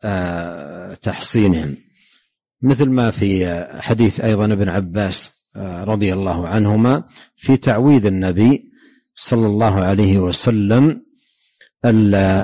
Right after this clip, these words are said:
الحسن والحسين بالمعوذات. ثم كان يقول عليه الصلاة والسلام: "كان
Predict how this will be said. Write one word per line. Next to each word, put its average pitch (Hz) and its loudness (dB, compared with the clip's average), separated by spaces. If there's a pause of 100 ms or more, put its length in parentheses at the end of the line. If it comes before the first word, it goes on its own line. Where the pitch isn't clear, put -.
(140)
الحسن 139 2
والحسين 98 2
بالمعوذات. 92 0 (840)
ثم 117 4 (1200)
كان 120 4
يقول 107 2
عليه 101 0
الصلاة 107 -2
والسلام: 104 0 (1080)
"كان 120 2